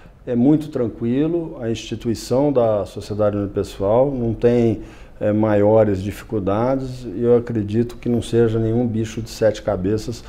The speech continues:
para o, o advogado fazer o pedido, registrar o contrato, obter o C N P J, é, fazer a inscrição na prefeitura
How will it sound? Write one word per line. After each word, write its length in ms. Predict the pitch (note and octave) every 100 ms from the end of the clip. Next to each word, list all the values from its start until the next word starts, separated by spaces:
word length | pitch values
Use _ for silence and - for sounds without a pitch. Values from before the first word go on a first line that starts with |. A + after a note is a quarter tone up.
| - - - -
para 520 | G#2 G#2+ A2 A2+ G#2+ G2+ -
o, 360 | F2 G#2+ C#2+ G#2+
o 60 |
advogado 760 | G#2 G2+ G#2+ F#2 G2+ G#2+ G#2+ G2 - - - -
fazer 720 | - - A#2 A2 F#2+ B2 C3
o 40 | A#2
pedido, 760 | A#2 F#2 F#2+ A#2+ C#3 C#3 C#3+ C#3+ - - - - - -
registrar 640 | - A#2 A2+ G#2+ - A#2
o 60 | G#2+
contrato, 720 | - F2+ G2+ A2+ A#2 G#2+ G#2+ - - -
obter 440 | G2 F#2 - A#2+
o 40 |
C 140 | A2 A2
N 100 | G2
P 140 | F#2
J, 520 | F2+ G2+ A2 A2 - A2+ - - - -
é, 320 | G#2 G#2 G2 F#2
fazer 300 | G#2+ F#2+ A2+
a 20 |
inscrição 420 | A2 - F#2 G2+
na 100 | G2
prefeitura 720 | F2+ F#2+ G2 F2+ A2+ A#2+ B2